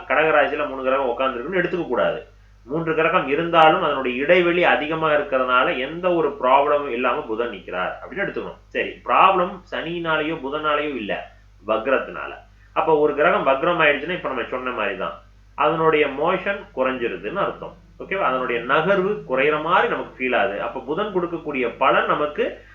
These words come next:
தர்ற மாதிரி இருக்கும், ஆனா தராது. அப்ப புதனோட இயல்பான வேலை என்ன? கல்வி, அஹ், இன்டெலிஜென்ட், அஹ், புத்தி கூர்மை, அஹ், அறிவு சார்ந்த தொழில், இதெல்லாம் கொடுக்கணும். அப்ப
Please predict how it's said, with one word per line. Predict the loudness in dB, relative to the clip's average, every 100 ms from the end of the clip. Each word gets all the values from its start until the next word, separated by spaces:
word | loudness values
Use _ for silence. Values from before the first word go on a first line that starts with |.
| -6
தர்ற | 2 2 2
மாதிரி | 4 6 6
இருக்கும், | 4 0
ஆனா | -2 2
தராது. | 4 4 2 -2 -8 -12 -10
அப்ப | -8 -6
புதனோட | -4 -4 0 0
இயல்பான | 0 0 2 2 2 2 2
வேலை | 2 0
என்ன? | 0 -4
கல்வி, | -2 -2 -2 -4 -8 -10 -14 -20 _ -16
அஹ், | -12 -10
இன்டெலிஜென்ட், | -10 -6 -6 -6 -4 -6 -6 -16 -20 -20 -18 -8
அஹ், | -6
புத்தி | -6 -8 -10
கூர்மை, | -6 -4 -4 -4 -4 -6 -10 -20 -20 -20 -20 -20 _ -10
அஹ், | -8 0 4 4 4
அறிவு | 2 2 0
சார்ந்த | 2 4 4 0
தொழில், | -4 -4 -2 -4 -6 -12 -20 -18 -6
இதெல்லாம் | 2 4 4 2
கொடுக்கணும். | 0 -2 -6 -10 -14 -20 -20 -16
அப்ப | -8